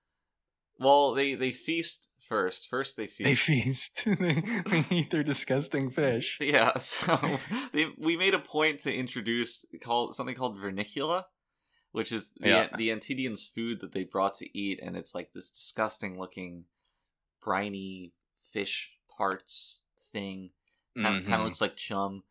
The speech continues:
Speaker 1: You know, we got our
Speaker 2: Ugh.
Speaker 1: fishmonger on, on retainer, and, you know, he really, really outdid himself here. He procured two hundred pounds of rotten mackerel, which filled that entire barrel you see, and,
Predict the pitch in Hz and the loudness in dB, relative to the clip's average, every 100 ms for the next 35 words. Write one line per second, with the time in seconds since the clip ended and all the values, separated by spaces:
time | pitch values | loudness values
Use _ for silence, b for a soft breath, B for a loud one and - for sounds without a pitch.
0 | _ _ 139 151 160 156 147 143 - - | _ _ 0 4 8 8 6 2 2 4
1 | 131 123 123 120 - - 110 107 110 107 | 2 2 0 -2 -4 0 0 0 -2 -2
2 | 101 107 104 101 98 92 92 98 95 90 | -2 0 0 0 -4 -6 -10 -10 -8 -10
3 | _ _ _ 110 101 98 - _ 90 - | _ _ _ -2 0 -2 -6 _ -4 6
4 | 240 175 - 143 123 117 95 - 127 95 | 8 8 6 2 2 2 2 2 0 0
5 | 90 - - - 156 151 - b b b | -6 -18 -14 -4 -2 -2 -4 b b b
6 | - 220 226 175 156 151 127 - 117 113 | -10 -8 -4 -4 -4 -4 -8 2 6 8
7 | 101 92 87 98 107 101 98 95 95 - | 6 -2 2 6 6 4 -2 -2 -4 -6
8 | - - _ _ _ _ _ _ 98 95 | -12 -14 _ _ _ _ _ _ -4 -4
9 | - - - 123 120 120 113 107 113 123 | -4 -8 0 0 4 4 4 0 0 0
10 | 101 104 104 104 107 104 - 95 95 98 | 0 0 2 0 -4 -8 -8 -8 -8 -10